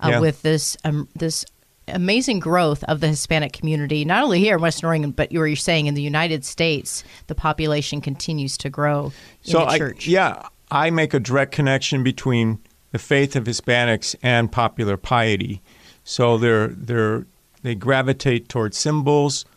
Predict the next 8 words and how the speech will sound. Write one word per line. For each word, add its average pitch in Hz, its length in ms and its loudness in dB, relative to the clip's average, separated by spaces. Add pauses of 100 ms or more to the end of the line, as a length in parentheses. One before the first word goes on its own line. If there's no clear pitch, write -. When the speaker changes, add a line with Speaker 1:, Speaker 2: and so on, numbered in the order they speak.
(140)
Speaker 1:
Mm-hmm. 160 240 -8
Speaker 2:
processions, 131 1040 -2 (200)
devotions 123 640 0
to 120 100 -2
Our 113 200 2
Lady, 135 640 2 (500)
Eucharistic 127 680 -2
adoration. 127 840 2